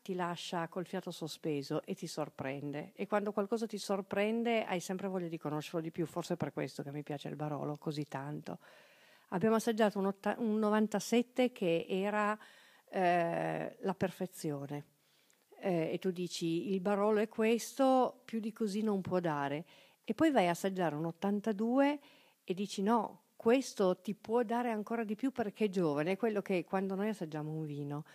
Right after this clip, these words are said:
diciamo, "L'infanticidio è troppo giovane per berlo." Ma ottantadue, ragazzi,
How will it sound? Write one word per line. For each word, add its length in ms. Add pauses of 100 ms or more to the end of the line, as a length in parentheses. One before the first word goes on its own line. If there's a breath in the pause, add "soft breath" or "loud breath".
(120)
diciamo, 320
"L'infanticidio 840
è 60
troppo 340
giovane 340
per 200
berlo." 580 (480 soft breath)
Ma 180
ottantadue, 840
ragazzi, 580